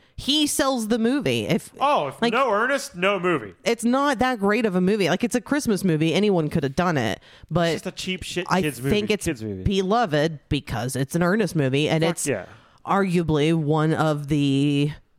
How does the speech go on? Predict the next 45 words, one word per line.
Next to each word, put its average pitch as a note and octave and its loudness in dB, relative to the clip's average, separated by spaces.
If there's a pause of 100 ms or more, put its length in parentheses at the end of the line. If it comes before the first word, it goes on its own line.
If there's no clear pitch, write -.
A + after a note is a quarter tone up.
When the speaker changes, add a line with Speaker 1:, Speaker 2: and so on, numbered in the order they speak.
(1000)
Speaker 1:
I'd C#3+ -2
say, D#3+ 0
top F3+ -2
two A#3 0
<laughs> - 0
Ernest A#3 0
movies. B3+ 0 (220)
Speaker 2:
Well, B3+ 2
the A#3+ -2
first B3 -4
three G#3+ -2
that C#3 -6
you D3 -4
mentioned A#2 -6
are E3 0
the C3+ -4
three E3+ 0
to B2+ -6
watch. B2 -2
Like, C3 -6 (640)
after G3 -2
that, C#3+ -2
we E3+ 0
don't G#3+ -2
need D#3+ 0
to C3+ -2
watch B2 -2
<laughs> - -14
Slam C#3 -4
Dunk - -4
Ernest. E3+ -2 (460)
Let's D#3+ 4
Speaker 1:
Yeah. D#3+ 2
Speaker 2:
leave E3 2
that F3+ 2
alone. E3 0
Speaker 1:
Well, A3+ 2
for C4 -2
me, B3 2
I, D#3 2
this F#3+ 0
would F#3+ 0
be F#3 -2
my C3 -2
favorite, B2+ -2